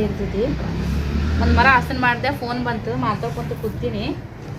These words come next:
"ಮಮ್ಮಿ, ನಾನು ನಿನಗೆ ಹೆಲ್ಪ್ ಮಾಡ್ತೀನಿ" ಅಂತೇಳಿ ಪಿಲ್ಯ ಬಂದ. "ಮಾಡಪ್ಪ, ನೋಡಮ್ಮ ಏನ್ ಮಾಡ್ತೀನಿ" ಅಂತೇಳಿ, ಅವ್ರಿಗೂ ಟೈಮ್ ಪಾಸ್ ಆಗುತ್ತೆ, ಬ್ಯಾಸ್ರ ಆಗುತ್ತೆ ಅಂತೇಳಿ ನಾನು, ಆ, ಈ ತಾಡ್ ತೊಗೊಂಬಂದ.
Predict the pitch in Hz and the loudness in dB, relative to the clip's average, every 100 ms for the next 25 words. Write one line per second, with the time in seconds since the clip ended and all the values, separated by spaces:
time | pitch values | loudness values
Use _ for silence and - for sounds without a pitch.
0 | - 269 277 311 262 262 294 285 269 254 | -4 0 4 6 6 6 4 6 6 4
1 | 269 262 262 262 240 254 269 - 226 233 | 2 0 0 -2 -2 0 0 0 2 4
2 | 214 190 185 302 311 - - - - - | 4 0 0 -2 -2 -6 -6 -6 -6 -8
3 | - 262 294 294 - 262 262 240 247 247 | -6 2 4 4 4 4 4 2 0 0
4 | 240 240 233 220 226 233 - 262 240 226 | -2 -2 -2 -2 -4 -2 2 4 6 6
5 | 214 233 262 262 240 233 240 247 233 220 | 4 4 0 0 0 0 0 -2 0 0
6 | 247 226 208 220 233 220 214 214 208 214 | 0 0 2 2 0 -2 -2 -4 -2 0
7 | 262 247 208 202 262 - - - - - | 0 0 0 -2 -2 -4 -6 -6 -6 -6
8 | - - - - - - - 214 208 208 | -6 -6 -6 -8 -8 -8 -6 -2 0 0
9 | 202 202 208 247 254 277 269 240 233 202 | 0 0 2 6 6 4 0 -2 -2 -2